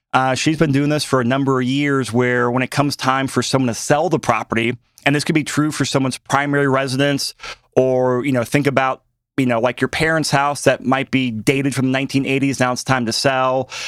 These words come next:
um, or an investor selling a rental property after a number of years or decade or two, there's usually a handful of options. Sell as is,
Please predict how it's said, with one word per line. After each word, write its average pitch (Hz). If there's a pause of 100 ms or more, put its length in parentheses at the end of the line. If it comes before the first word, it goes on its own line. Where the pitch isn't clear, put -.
(180)
um, 127
or 143
an 135
investor 131
selling 127
a 117
rental 135
property 135
after 131
a 123
number 127
of 127
years 127
or 117
decade 131
or 120
two, 120 (440)
there's 143
usually 180
a 131
handful 143
of 123
options. 110 (160)
Sell 170
as 196
is, 156